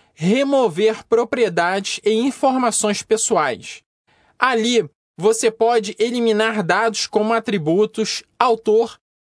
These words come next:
e até o nome do computador onde foi criado esse arquivo.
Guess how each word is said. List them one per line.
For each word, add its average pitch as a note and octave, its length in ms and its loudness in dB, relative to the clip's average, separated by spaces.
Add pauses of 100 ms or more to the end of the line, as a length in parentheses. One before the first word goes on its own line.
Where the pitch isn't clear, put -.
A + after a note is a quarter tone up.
(140)
e C4+ 120 0
até C4+ 280 0
o B3 120 0
nome C4 380 0
do B3 140 -4
computador A#3 880 0 (260)
onde C4+ 280 0
foi C4 200 -4
criado G#3+ 540 0
esse A3 180 0
arquivo. B2+ 640 -4